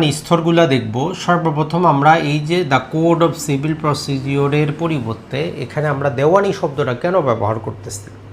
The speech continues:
তো দেখেন, সরকারও যেটা করতে চাচ্ছে, ফৌজদারি এবং দেওয়ানির যে বিচারক, এদেরকে পৃথক করতে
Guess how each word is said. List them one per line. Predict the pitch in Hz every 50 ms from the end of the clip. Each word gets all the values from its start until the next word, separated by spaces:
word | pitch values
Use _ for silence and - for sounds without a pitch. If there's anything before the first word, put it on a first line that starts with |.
| - - - - - - - - - - - - - - -
তো | - 165 147 165
দেখেন, | 170 165 - 185 160 131 110 117 - - - - - - - - - - - - - - - - - 143 131 120 - - -
সরকারও | - 147 143 139 - - 185 180 185 185 170
যেটা | 165 - 175 160 -
করতে | 175 160 - - 143 -
চাচ্ছে, | 135 123 117 - - - 185 - -
ফৌজদারি | - 160 156 160 165 160 156 175 180 185 202 175
এবং | 143 147 147 147 131
দেওয়ানির | 139 135 135 131 131 131 135 127 123 127 120
যে | 127 127 127
বিচারক, | 135 127 - 139 120 120 131 131 135
এদেরকে | 120 135 123 139 - 170 170
পৃথক | 196 175 - 175 156 - -
করতে | 127 - - -